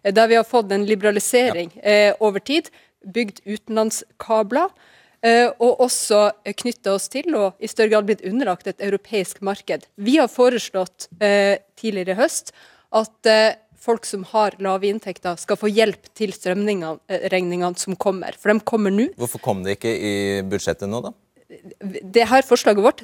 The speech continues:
Speaker 1: det ble stemt ned. Eh, vi får, eh, får, eh, flertall for det, det flertallet for,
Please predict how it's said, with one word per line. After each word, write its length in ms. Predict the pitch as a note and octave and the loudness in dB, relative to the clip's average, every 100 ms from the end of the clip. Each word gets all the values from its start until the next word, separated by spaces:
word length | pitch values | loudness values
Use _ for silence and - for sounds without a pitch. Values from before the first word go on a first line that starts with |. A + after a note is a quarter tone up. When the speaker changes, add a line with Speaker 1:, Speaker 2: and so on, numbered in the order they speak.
| - | 0
Speaker 1:
det 140 | G#3+ | 2
ble 120 | A#3 - | 2 0
stemt 400 | - - G3 F#3 - | -2 -2 -2 -4 -2
ned. 200 | A3 G3+ - _ G#3+ | 0 -2 -8 _ 0
Eh, 240 | G#3 G#3 | 4 4
vi 240 | F#3+ B3+ | 4 2
får, 300 | C4 A#3 G#3+ - - | 2 2 2 0 -2
eh, 360 | G3+ G3+ G3 | 0 2 0
får, 340 | F#3+ - A3 G3+ | -2 2 2 4
eh, 420 | G3+ G3 G3+ G3 | 2 2 2 2
flertall 460 | F#3 - A3+ A3+ E3 | -2 -2 -2 -2 -10
for 140 | - F#3+ | -6 0
det, 160 | G3+ | 0
det 100 | F#3 | -2
flertallet 380 | - G3+ F3+ F3 | -4 -4 -4 -8
for, 200 | - F#3 | -4 -4